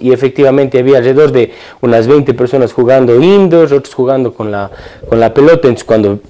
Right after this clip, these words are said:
vieron que llegó el, el, el patrullero, eh, emprendieron la carrera y se botaron por los matorrales. Claro, nosotros íbamos con más o menos unos doce efectivos de la policía, eh, por la zona, porque no se conoce. Ellos,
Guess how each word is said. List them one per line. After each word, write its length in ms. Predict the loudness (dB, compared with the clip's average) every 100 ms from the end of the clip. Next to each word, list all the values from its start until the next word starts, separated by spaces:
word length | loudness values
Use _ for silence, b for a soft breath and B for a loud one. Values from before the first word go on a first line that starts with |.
| -10
vieron 400 | -2 2 2 0
que 100 | 0
llegó 300 | 0 2 2
el, 260 | 2 0
el, 280 | -4 -4 -4
el 140 | -4 -4
patrullero, 640 | -2 0 0 2 2 2 -2 B B B _ -2
eh, 160 | 0
emprendieron 580 | 0 2 2 4 4 2
la 100 | 0
carrera 480 | 2 2 4 4 4
y 100 | 2
se 120 | 0
botaron 320 | -2 2 0
por 140 | 0 -2
los 80 | 0
matorrales. 500 | -2 0 0 0 0
Claro, 180 | 0
nosotros 220 | 0 -2 0
íbamos 260 | 2 0
con 400 | -2 -2 -2 -4 -10 B B B
más 140 | -2 2
o 40 |
menos 320 | 2 2 2 0
unos 380 | 0 0 -4 -4
doce 320 | 0 0 0
efectivos 440 | -2 -4 0 0
de 80 | 2
la 120 | 0
policía, 580 | 0 -2 0 0 0 -2 b b b b _ _ _ _ -4
eh, 640 | 0 2 2 2 0 -4 -2
por 160 | 2
la 260 | 4 4 2
zona, 360 | 0 2 2 2
porque 220 | -2 -2
no 160 | -4
se 120 | -4 -4
conoce. 440 | -2 0 0 0
Ellos, 340 | 0 0 -2